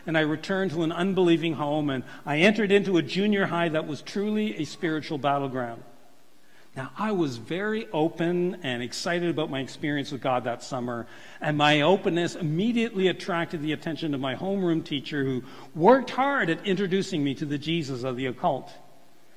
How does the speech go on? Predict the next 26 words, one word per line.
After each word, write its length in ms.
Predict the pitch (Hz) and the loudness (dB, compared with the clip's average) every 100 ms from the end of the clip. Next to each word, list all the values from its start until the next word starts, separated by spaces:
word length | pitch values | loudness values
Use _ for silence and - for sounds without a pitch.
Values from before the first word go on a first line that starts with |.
| - - | -20 -6
He 80 | 208 | -2
was 140 | 180 | 6
also 260 | 269 285 240 | 8 8 6
big 240 | 214 202 | 4 6
into 220 | 196 170 | 6 4
weed, 320 | 160 175 175 143 | 2 2 0 0
but 80 | |
that's 180 | 165 160 | 0 0
not 160 | 170 151 | -2 -4
central 260 | 160 147 127 | -6 -4 -4
to 80 | 135 | 0
this 180 | 202 | 0
story. 480 | 208 202 180 180 180 | 0 0 2 2 2
Anyways, 600 | 180 175 143 117 117 - - - - - - - - - - - - - - - | 2 4 2 -2 -8 -12 -16 -18 -18 -18 -20 -20 -20 -20 -20 -20 -20 -20 -12 0
I 140 | 185 | 2
didn't 480 | 151 269 320 311 220 | 4 6 6 4 2
understand 840 | 233 254 - - 226 214 214 208 - - - - | 4 4 0 -2 0 2 2 0 -4 -14 -16 2
what 180 | 196 214 | 8 8
my 160 | 196 196 | 8 6
homeroom 580 | 220 240 233 226 214 214 | 6 6 6 6 6 2
teacher 360 | 214 208 202 | -2 0 0
was 200 | 185 160 | 2 0
doing 300 | 208 202 202 | 0 0 2
at 140 | 170 170 | 0 -2
the 80 | |
time. 440 | - 196 156 160 | -4 -2 -2 -4